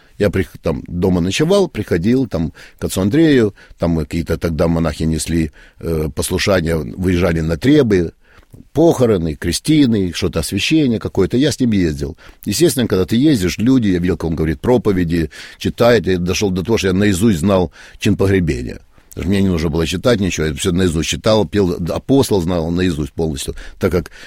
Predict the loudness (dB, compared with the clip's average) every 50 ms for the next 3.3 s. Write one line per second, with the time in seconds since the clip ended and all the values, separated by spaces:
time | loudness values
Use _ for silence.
0 | -20 -18 -10 -6 -2 -2 0 0 0 -2 -2 -2 -2 -2 0 2 2 2 0 0
1 | -2 -4 -2 -2 0 0 0 0 0 -2 -2 -2 -2 0 0 0 2 2 2 2
2 | 2 2 2 2 0 -2 -4 -6 -4 -4 -2 -2 -2 -2 0 0 0 -2 -2 -6
3 | -8 -8 -8 -8 -8